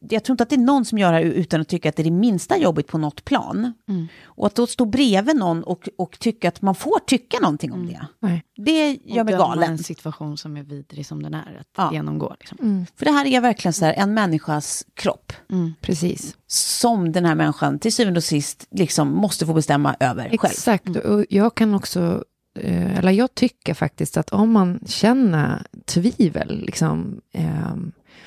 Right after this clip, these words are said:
Speaker 3: och, och när man blir gravid,
Speaker 2: Mm.
Speaker 3: eh, och det kanske är oplanerat eller om det är planerat, så,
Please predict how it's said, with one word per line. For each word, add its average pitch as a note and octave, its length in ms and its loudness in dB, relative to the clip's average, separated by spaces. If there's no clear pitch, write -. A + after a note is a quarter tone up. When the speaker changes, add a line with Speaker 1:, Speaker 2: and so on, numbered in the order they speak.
Speaker 3:
och, - 160 -12
och - 460 -12
när E3+ 480 4
man E3+ 400 2
blir E3+ 460 2
gravid, D3+ 640 -2
Speaker 2:
Mm. E3 160 -6
Speaker 3:
eh, - 600 -4
och E3+ 260 -2
det - 80 0
kanske D3+ 300 4
är - 40 6
oplanerat D3+ 480 2
eller G3 280 0
om F#3 120 0
det D3 80 0
är - 40 0
planerat, G3+ 640 0
så, - 220 -2